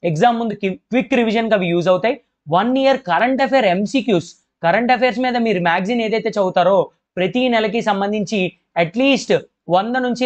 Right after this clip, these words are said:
రెండు వందల క్వశ్చన్లు మీకు అందించేలాగా ఈ కరెంట్ అఫైర్స్ ప్రోగ్రామ్ కూడా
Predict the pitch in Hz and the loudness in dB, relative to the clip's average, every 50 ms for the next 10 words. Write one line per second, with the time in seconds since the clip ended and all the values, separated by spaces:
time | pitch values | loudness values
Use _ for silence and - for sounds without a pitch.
0 | 226 202 202 208 220 214 214 208 202 196 208 202 196 262 254 247 240 233 233 214 | 0 0 0 0 0 0 0 2 0 0 0 -2 -2 -2 -2 0 0 0 0 0
1 | 226 208 185 180 180 185 196 190 160 196 185 190 196 202 202 170 185 175 165 - | 0 2 2 2 0 -2 -4 -2 0 0 2 2 2 2 4 4 4 2 2 0
2 | - _ _ _ - 180 - - 180 175 196 202 214 202 175 214 196 - - 180 | -6 _ _ _ -10 -10 -2 0 0 0 0 0 0 -2 0 -2 -4 -2 2 2
3 | 180 170 185 190 185 170 190 185 202 214 | 2 2 2 0 0 2 2 2 4 4